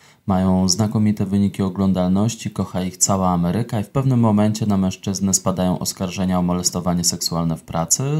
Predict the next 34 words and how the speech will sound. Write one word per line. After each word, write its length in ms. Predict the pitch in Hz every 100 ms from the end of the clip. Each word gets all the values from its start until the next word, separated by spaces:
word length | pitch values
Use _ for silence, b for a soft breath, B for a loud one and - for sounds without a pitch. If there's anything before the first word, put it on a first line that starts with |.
| 160 - _ _ _ _ _ _ -
Oczywiście 400 | 170 160 147 135
z 40 |
tego 220 | - 120
powodu 340 | 110 110 104 98
zostaje 380 | 95 - 101 92
wyrzucony 540 | 101 104 - 113 113
z 80 | 113
pracy. 560 | - 107 107 110 107 107 B B B B B B
Mm, 320 | 101 101 98 95
e, 220 | 92 92
wszyscy 420 | - 110 - 98
zrywają 480 | 90 95 92 92 92
z 100 | -
nim 140 | 95
kontakty, 520 | 92 92 107 104 -
nie 140 | 95 92
chcą 260 | - 90
go 120 | 85 87
znać, 360 | 101 90 -
uważają 460 | 85 90 87 87 87
go 120 | 87
za 140 | 92
seksualnego 680 | 90 92 - 90 87 90 87
predatora. 840 | - 92 87 85 101 101 104 110 110 B B B
On 160 | 107
oczywiście 440 | 104 - 98 - 95
się 140 | -
broni, 400 | 90 95 101 104
mówiąc, 480 | 98 95 95 92 90
że, 480 | 92 92 90 87 -
y, 200 | 92 92
jasne, 520 | 95 95 95 - 92 87
uprawiał 840 | - 95 87 90 87 85 90 92
seks 520 | - 92 87 - -